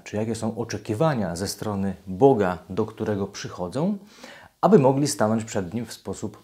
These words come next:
godny, w sposób, który Mu się podoba. To jest mniej więcej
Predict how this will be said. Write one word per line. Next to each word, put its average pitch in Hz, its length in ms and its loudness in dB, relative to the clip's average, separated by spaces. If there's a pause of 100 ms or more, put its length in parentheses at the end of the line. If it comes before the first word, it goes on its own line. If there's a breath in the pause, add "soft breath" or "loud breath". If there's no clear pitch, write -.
godny, 107 460 2
w - 60 -12
sposób, 107 540 -6 (220 soft breath)
który 98 240 -2
Mu 87 120 -4
się 90 140 -8
podoba. 110 600 0 (420 loud breath)
To - 120 -2
jest - 180 -6
mniej 110 140 0
więcej 107 460 -4